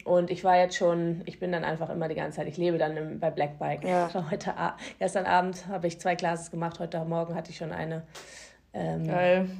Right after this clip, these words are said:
Speaker 2: Das ist echt
Speaker 1: Ja.
Speaker 3: Also hier ist, in Berlin ist irgendwie noch Sommer. Also gestern konnte man noch so Shorts und Sonne scheint.
Speaker 2: Ja, ich hatte auch mit einer, äh, Kollegin, äh, letztens, äh, Kollegin war also eine von,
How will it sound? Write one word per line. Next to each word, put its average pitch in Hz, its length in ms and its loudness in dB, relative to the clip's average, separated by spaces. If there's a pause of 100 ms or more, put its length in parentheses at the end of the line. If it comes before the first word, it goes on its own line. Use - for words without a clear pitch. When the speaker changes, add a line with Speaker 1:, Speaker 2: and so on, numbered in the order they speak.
(120)
Speaker 2:
Das 185 220 4
ist - 80 -8
echt 208 180 2
Speaker 1:
Ja. 202 260 0
Speaker 3:
Also 202 200 8
hier 240 380 10
ist, - 200 -4
in 240 320 4
Berlin 226 320 8
ist 370 100 0
irgendwie 294 200 4
noch 320 100 2
Sommer. 220 640 6
Also 208 400 2 (160)
gestern 233 500 -2
konnte 240 180 -4
man 226 140 -2
noch 226 140 -4
so 226 100 -8
Shorts 226 560 0 (760)
und 208 320 -4
Sonne 220 420 4
scheint. 226 500 -2 (300)
Speaker 2:
Ja, 220 160 2 (220)
ich 220 180 0
hatte 226 260 4
auch 202 80 -2
mit 208 240 -2 (380)
einer, 208 480 4
äh, 202 160 4
Kollegin, 214 680 0
äh, 202 160 -2
letztens, 202 720 -6
äh, 180 80 -2 (240)
Kollegin 185 380 -2
war 196 80 -2
also 170 180 -4
eine 175 220 -2
von, 180 320 -8